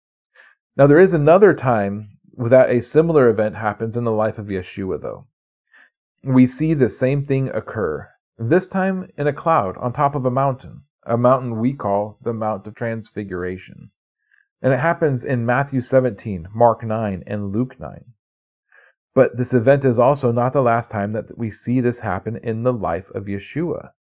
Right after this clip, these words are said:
We see it again in John twelve, twenty-seven through thirty. It says, "Now I myself am troubled, and what shall I say? Father, save me from this hour.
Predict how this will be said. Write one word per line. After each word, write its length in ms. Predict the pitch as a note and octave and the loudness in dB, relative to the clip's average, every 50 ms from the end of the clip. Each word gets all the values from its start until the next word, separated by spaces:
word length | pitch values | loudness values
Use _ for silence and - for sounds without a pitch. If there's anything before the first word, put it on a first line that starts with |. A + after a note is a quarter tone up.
| _ _ _ _ _ _ _ _ | _ _ _ _ _ _ _ _
We 140 | - B2+ C3 | 0 0 0
see 220 | - - D3+ D3+ | 0 2 4 4
it 80 | D3+ D3 | 4 4
again 340 | C#3 B2+ B2 D#3 F3+ F3+ C#3 | 4 2 0 0 0 0 0
in 120 | A2+ G#2+ | -2 -2
John 320 | - B2 A#2+ A#2+ A#2+ A#2+ A#2 | 0 0 0 2 0 -2 -4
twelve, 500 | - - - E3 F#3 E3 G#2+ F#2+ - - | -4 -2 0 2 4 4 2 0 -2 -6
twenty-seven 640 | - - A2+ A2 A2 G#2+ - - A2 G2+ G#2 G2+ | -4 -2 -2 0 0 -2 -2 -2 -4 -2 -4 -6
through 200 | G2+ - A2 G#2 | -10 -10 -12 -8
thirty. 300 | - - D3+ F3+ E3 A#2 | -4 -2 -2 0 -2 -2
It 140 | A#1+ - - _ _ _ _ _ _ _ _ _ _ - - _ _ | -6 -14 -18 _ _ _ _ _ _ _ _ _ _ -20 -20 _ _
says, 260 | - - B2+ A#2 A2 | 0 2 2 2 4
"Now 300 | A#2 A#2 B2 C#3 C#3 C3 | 4 4 4 6 6 4
I 200 | B2+ C3+ C#3 C#3+ | 4 4 2 2
myself 480 | C#3 C#3 C3+ C3 - - C3 A#2+ A#2+ - | 2 2 0 0 0 0 0 0 0 -2
am 100 | A#2 G2+ | -10 -8
troubled, 400 | - - D#3+ E3 C#3+ A2 G2 G2+ | -2 0 2 2 2 0 -2 -2
and 120 | G2+ A2 | 0 2
what 160 | A#2+ C3 B2+ - | 2 2 2 2
shall 200 | - C3 A2+ A2 | 0 2 4 4
I 100 | A2 G#2 | 4 2
say? 480 | - - C3+ D3 C3 G2 F#2 F#2 - _ _ _ _ _ _ _ _ | 0 -2 -2 0 0 -2 -6 -10 -18 _ _ _ _ _ _ _ _
Father, 460 | - - C3 B2+ D3+ C#3+ C3+ A#2+ G#2+ | 0 2 4 6 6 6 6 4 2
save 380 | G2+ - - B2 B2 C3 D3+ D3+ | 0 -4 -4 -2 0 0 0 0
me 180 | C#3+ C#3 B2+ A#2+ | 0 0 0 0
from 220 | - B2 A2+ A2+ | 0 -2 -4 -2
this 180 | A2 G#2 G2 - | -2 -4 -4 -4
hour. 500 | - A#2+ C#3+ D#3 B2 F#2+ C2+ - - | -2 0 2 4 2 2 0 -4 -10